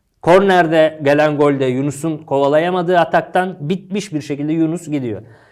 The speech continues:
Şimdi birinin hocaya şunu demesi lazım. "Hocam sen Pep Guardiola gibi dar rotasyon seviyorsan, adamları canı çıkana kadar oynatmak istiyorsan o zaman canı çıkmayan Barış Alper ve Sané gibi oyuncularla oynama zorunluluğun var.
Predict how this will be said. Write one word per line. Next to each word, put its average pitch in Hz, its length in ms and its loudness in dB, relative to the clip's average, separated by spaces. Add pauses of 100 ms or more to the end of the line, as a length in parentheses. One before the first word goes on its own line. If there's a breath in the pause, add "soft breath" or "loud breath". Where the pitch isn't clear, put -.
(160 soft breath)
Şimdi 208 300 -2
birinin 226 340 0
hocaya 208 340 2
şunu 208 220 -6
demesi 135 300 -4
lazım. 113 240 -4
"Hocam 180 320 -2
sen 170 200 -6
Pep 170 220 -6
Guardiola 160 480 2
gibi 127 260 -6
dar 139 180 4
rotasyon 143 500 -4
seviyorsan, 131 640 -2 (720 soft breath)
adamları 143 560 0
canı 139 240 -2
çıkana 156 340 -4
kadar 139 220 -4
oynatmak 131 480 -6
istiyorsan 180 480 -6 (100)
o 160 100 -4
zaman 160 300 -2
canı 147 260 -4
çıkmayan 160 720 -6
Barış 139 360 -4
Alper 151 340 -2
ve 151 40 -4
Sané 151 280 -6
gibi 139 220 -6
oyuncularla 135 520 -4
oynama 127 300 -6
zorunluluğun 120 640 -6
var. - 280 -12